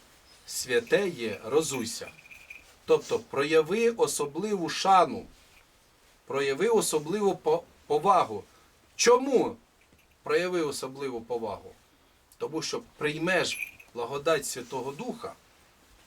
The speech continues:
а якщо ти по-, зробиш зневагу, то помреш. Як Оза, який підійшов до святині,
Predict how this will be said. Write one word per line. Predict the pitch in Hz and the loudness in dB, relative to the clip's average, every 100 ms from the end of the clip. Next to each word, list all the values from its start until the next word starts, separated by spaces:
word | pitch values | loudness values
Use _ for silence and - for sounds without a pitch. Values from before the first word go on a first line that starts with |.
| - - _ | -20 -20 _
а | - | -10
якщо | 127 143 - 170 | -6 -4 -2 -4
ти | 139 | -4
по-, | - - 113 | -8 -12 -6
зробиш | 139 139 123 101 | -2 0 -2 -8
зневагу, | 101 131 135 226 - - 95 - - _ _ _ _ _ - | -6 -4 4 4 4 0 -14 -18 -20 _ _ _ _ _ -18
то | 139 | -10
помреш. | - 190 117 98 - - - - _ - - - - - - - - _ _ _ _ _ _ _ _ _ _ _ - | -4 -2 -2 -2 -4 -8 -16 -20 _ -20 -20 -20 -20 -20 -20 -20 -20 _ _ _ _ _ _ _ _ _ _ _ -6
Як | 160 170 - | -2 -2 2
Оза, | 220 214 135 107 - - _ _ _ _ _ _ 127 | 6 8 6 2 -8 -16 _ _ _ _ _ _ -14
який | 135 165 165 | -8 0 0
підійшов | 139 151 156 165 233 247 | -2 -8 -4 2 4 4
до | 190 165 | 2 -2
святині, | - 160 - 135 110 | 0 0 0 -2 -2